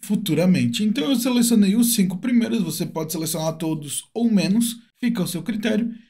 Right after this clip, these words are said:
E após selecionar quais os métodos de pagamento você deseja adicionar, basta clicar no botão Gerar Script.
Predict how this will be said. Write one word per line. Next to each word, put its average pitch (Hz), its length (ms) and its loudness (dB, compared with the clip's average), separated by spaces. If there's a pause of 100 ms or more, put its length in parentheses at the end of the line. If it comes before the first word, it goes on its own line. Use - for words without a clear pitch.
(120)
E 254 80 -2
após 233 260 2
selecionar 208 540 0
quais 220 280 0
os 202 100 0
métodos 185 420 0
de 165 80 -12
pagamento 160 500 -4
você 175 220 -8
deseja 143 380 -6
adicionar, 196 460 -2 (400)
basta 208 360 0
clicar 180 360 -4
no 156 60 -6
botão 160 400 -6
Gerar 156 400 -2
Script. 220 640 -4